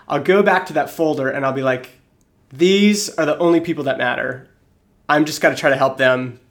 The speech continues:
today with this next launch." It takes the focus off of you, uh, and your whatever hangups, and it also takes the focus off any other distractions, like, what's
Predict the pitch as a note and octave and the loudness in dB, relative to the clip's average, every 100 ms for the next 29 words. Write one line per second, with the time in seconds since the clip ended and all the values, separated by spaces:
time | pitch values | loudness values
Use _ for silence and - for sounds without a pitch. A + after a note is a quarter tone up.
0 | _ - C#3 C3+ C3 C3 C3 C3 C3 B2+ | _ -8 -2 0 0 -4 -8 -6 -6 -4
1 | C3+ C3 - - - - _ _ _ _ | -4 -4 -8 -20 -20 -20 _ _ _ _
2 | - D#3 - A3+ A#3+ - - - _ D#3 | -12 -10 -2 -2 -2 -6 -10 -14 _ -2
3 | D#3 D3+ C#3+ C#3 C#3 - - G3 F#3+ D#3+ | 2 2 2 0 -2 -6 0 0 0 0
4 | E3 E3 C3+ C#3 D#3+ F3 G#3 - - _ | 0 -2 -8 -4 0 0 -2 -6 -16 _
5 | _ _ _ - C#3+ C3+ C3+ C#3+ C#3 D3+ | _ _ _ -4 -2 0 -2 -4 -4 -2
6 | D#3+ D#3 D#3 - _ _ _ _ - C#3 | 0 -2 -4 -12 _ _ _ _ -14 -6
7 | C#3 C#3+ D3+ D#3 D#3 - D3+ D#3 F#3 - | -2 0 -2 -4 -8 -4 0 0 0 -4
8 | - - - - - E3 F3 G3+ G#3 - | -14 -18 -20 -14 -2 0 0 0 -4 -2
9 | F#3 - D#3+ F#3 E3+ E3+ D#3+ D#3 - - | -2 -2 -6 -4 -4 -4 -2 -2 -6 -16
10 | _ _ - E3+ F3+ E3+ D#3 D#3+ C#3 - | _ _ -2 2 4 4 2 0 -2 -2
11 | D3 C#3+ - C3+ B2+ - C3 C3 C3 - | 0 0 -2 -8 -8 -2 0 0 -2 -14
12 | _ _ _ - D3 F#3+ - - - | _ _ _ -2 -2 -2 -6 -10 -14